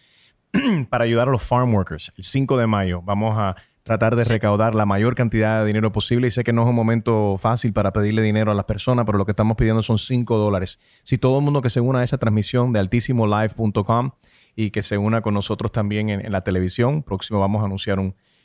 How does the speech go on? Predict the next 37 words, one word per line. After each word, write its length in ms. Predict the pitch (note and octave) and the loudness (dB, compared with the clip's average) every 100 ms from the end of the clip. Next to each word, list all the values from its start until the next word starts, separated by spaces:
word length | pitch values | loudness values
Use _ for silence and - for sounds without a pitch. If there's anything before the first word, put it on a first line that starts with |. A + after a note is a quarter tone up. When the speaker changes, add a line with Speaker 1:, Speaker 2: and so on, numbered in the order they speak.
| _ | _
Speaker 1:
eh, 560 | - F#2 F2 F2+ - - _ | -8 -6 -6 -8 -16 -20 _
donde 280 | A#2 A2 G#2 | -4 0 2
vamos 200 | G#2 A2 | 2 0
a, 40 | |
ta-, 80 | A2+ | -2
a 120 | A2 | -4
ser 180 | A2+ A2 | -2 -2
televisados 560 | A2 G#2+ G2+ G#2+ A2 G#2 | 0 0 -2 -2 -2 0
también 240 | G#2 A2+ | 0 2
en 140 | A2+ G#2 | 0 0
todas 220 | A2 G#2+ | 0 2
nuestras 300 | A2 - G#2+ | 2 0 0
emisoras 320 | G#2 - A2 | 0 0 0
de 60 | G2+ | 0
radio 340 | G#2 G2+ G#2+ | 0 0 0
de 40 | F#2+ | 0
iHeart 360 | G2 G2 G#2+ | 0 0 0
Latino 340 | G2+ F#2+ G#2 G2+ | -2 -2 -2 -2
también. 380 | G2 G#2+ A2+ A2+ _ _ _ - | -2 0 0 -2 _ _ _ -10
Vamos 320 | A2 G2+ A2 A2 | -2 2 2 2
a 160 | G#2 | 2
recaudar 480 | G2+ G#2 F#2+ G2 G#2+ | 0 0 0 2 2
dinero 300 | G#2 G#2+ A2 | 0 0 0
para 380 | G2+ F#2 F#2 F2 | 0 0 0 -2
los 260 | G2 G2+ | -4 -6
trabajadores 540 | - G#2 F#2+ G2 A2 A#2 | -4 -2 0 0 0 0
de 60 | |
Agrícola, 540 | G#2+ G#2+ C3 - E2+ _ _ _ _ _ | 0 0 -2 -6 -16 _ _ _ _ _
our 180 | G2+ G2+ | -2 -2
farm 340 | - A#2+ A#2 | 0 0 2
workers. 440 | A#2 G#2 F#2 F2 - | 0 -2 -6 -14 -14
Y 80 | G#2+ | -6
te 80 | A2 | -2
doy 180 | G#2+ A2+ | 0 2
gracias 340 | A#2 A#2 B2 | 0 0 0
a 80 | G#2 | 0
ti, 280 | A2 B2 | 2 0